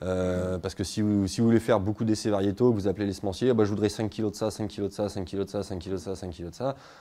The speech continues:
Speaker 1: À la fin, ça fait une facture à deux cents balles, et puis le gars, il a passé trois jours à vous préparer la commande, donc ça l'intéresse pas, quoi. Mais, euh, donc c'est un travail qu'il faut faire, qui est un peu laborieux, mais il faut le faire.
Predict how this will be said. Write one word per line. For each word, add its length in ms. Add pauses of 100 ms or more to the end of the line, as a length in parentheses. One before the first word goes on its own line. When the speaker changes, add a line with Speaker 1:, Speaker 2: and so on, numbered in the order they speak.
(120)
Speaker 1:
À 40
la 80
fin, 160
ça 160
fait 80
une 80
facture 320
à 60
deux 100
cents 180
balles, 240
et 60
puis 100
le 60
gars, 100
il 60
a 40
passé 220
trois 220
jours 160
à 20
vous 120
préparer 280
la 80
commande, 340
donc 120
ça 100
l'intéresse 320
pas, 140
quoi. 160
Mais, 80 (120)
euh, 40 (720)
donc 160
c'est 80
un 60
travail 340
qu'il 140
faut 180
faire, 360
qui 80
est 40
un 60
peu 120
laborieux, 440
mais 100
il 40
faut 120
le 60
faire. 140